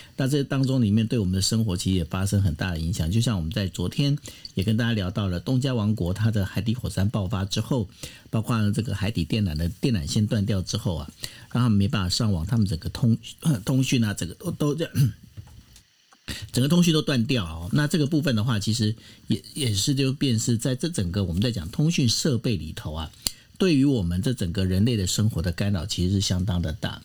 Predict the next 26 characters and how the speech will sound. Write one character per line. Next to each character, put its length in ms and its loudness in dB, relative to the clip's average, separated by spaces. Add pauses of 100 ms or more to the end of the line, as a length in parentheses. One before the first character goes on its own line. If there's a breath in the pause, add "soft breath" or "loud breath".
那 120 0
至 180 0
于 120 4
这 120 -2
个 100 -2
五 280 0
G 360 0
啊， 160 -2 (440 loud breath)
未 160 4
来 100 -4
会 220 0
怎 120 -2
么 140 0
走， 260 -2 (140)
那 140 2
我 80 -2
们 80 0
就 100 2
持 180 -2
续 140 0
的 80 0
把 160 -8
它 80 -10
看 220 0
下 200 -2
去。 300 -2